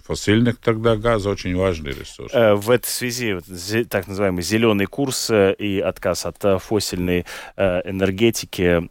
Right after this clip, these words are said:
Speaker 2: э, как, э, в-, вы, как представитель «Латвия с газа», видите будущее «Латвия с газа» в, э, в, так сказать, в, ну, этом зелёном курсе?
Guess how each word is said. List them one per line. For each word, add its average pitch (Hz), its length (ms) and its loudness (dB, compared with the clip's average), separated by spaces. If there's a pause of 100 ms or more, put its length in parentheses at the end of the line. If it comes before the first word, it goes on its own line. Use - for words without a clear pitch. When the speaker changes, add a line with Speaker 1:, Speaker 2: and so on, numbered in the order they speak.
Speaker 2:
э, 90 360 -4
как, - 320 -2
э, 98 140 6
в-, 90 280 -6 (400)
вы, 104 220 -2
как 78 260 -6
представитель 87 560 -6
«Латвия 85 320 -2
с 80 60 -6
газа», 101 420 2
видите 87 580 -2
будущее 80 480 -4
«Латвия 78 260 -4
с 80 60 -10
газа» 95 380 2
в, 90 360 2 (100)
э, - 0 -
в, 85 1160 -2 (200)
так 80 120 -10
сказать, - 360 -4
в, 92 360 4
ну, 101 220 2
этом 95 240 0
зелёном 107 440 4
курсе? 107 640 -4